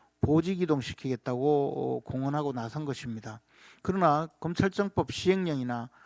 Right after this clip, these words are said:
어, 여러, 어, 그 대통령령에 의해서 검사장의 보직 그 부여는 일선 지검장 또는 대검 부장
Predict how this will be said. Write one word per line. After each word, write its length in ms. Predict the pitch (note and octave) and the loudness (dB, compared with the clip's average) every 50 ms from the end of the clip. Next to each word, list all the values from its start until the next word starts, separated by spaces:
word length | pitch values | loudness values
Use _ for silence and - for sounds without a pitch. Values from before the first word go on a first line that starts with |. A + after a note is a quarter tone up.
| - - _ - | -20 -20 _ -8
어, 140 | B2 B2 B2 C#3 | -6 -2 4 8
여러, 240 | E3 F3+ F#3 F#3 F3 | 8 10 10 10 8
어, 580 | D#3 C#3+ C3+ C3 C3 - C#3+ D3 C#3 C3 B2+ - _ _ _ - | 8 6 6 4 0 0 0 0 0 0 -2 -6 _ _ _ -8
그 440 | - C#3+ C#3 C3+ B2+ B2 A#2+ A#2+ - - | -4 -2 0 0 0 -2 -4 -8 -6 -2
대통령령에 680 | - D#3+ E3+ - G#3+ G#3+ G3+ D#3 C#3 C3+ C#3 D3+ E3+ | 0 2 6 6 6 6 6 6 4 4 4 4 4
의해서 580 | E3 C#3+ C3 C3 C3+ B2+ - C3+ C3 C3 C#3 - - - - - - - - _ - | 4 4 4 4 2 0 0 0 0 0 -2 -4 -8 -14 -20 -20 -20 -20 -20 _ -2
검사장의 840 | - D3+ F3 G3 G3 G#3+ A3 A3+ G3 G3 F3+ F3 E3 E3+ F3 E3+ D3+ | 0 2 2 2 4 6 6 6 8 8 6 6 4 2 2 0 0
보직 560 | - - C#3 D#3 E3 D#3+ F3 F3+ F3 E3 _ _ _ _ _ _ _ _ _ _ _ _ _ _ _ _ _ _ _ _ - | 0 2 2 2 4 4 2 -4 -4 -4 _ _ _ _ _ _ _ _ _ _ _ _ _ _ _ _ _ _ _ _ -10
그 480 | - C3+ C3+ C3+ B2+ B2 B2 B2 - - _ _ _ _ _ _ _ - | -6 -4 -2 -2 -2 -2 -4 -6 -8 -12 _ _ _ _ _ _ _ 2
부여는 640 | - C#3 D3+ F3+ F#3+ F3+ D3+ D3 D3+ C#3 A#2+ A2+ - _ _ _ _ - | 4 6 6 6 6 4 2 0 0 -2 -6 -8 -10 _ _ _ _ -2
일선 380 | D3+ E3 F3 - - G3+ G3 | 0 2 4 6 6 4 4
지검장 540 | E3 - E3 D#3+ F3+ F#3 F3+ E3 D#3 C#3 B2+ | 4 2 2 2 4 2 2 2 2 2 2
또는 240 | - D3+ D3+ D#3 C#3 | 0 -2 -2 -2 0
대검 380 | - C#3+ D3 D#3 D#3 F3 E3+ | 2 4 4 4 4 2 0
부장 560 | D3 - - E3+ F3 E3+ D#3 C3 A#2+ A2 A2 | 2 2 2 2 2 2 0 0 -4 -6 -8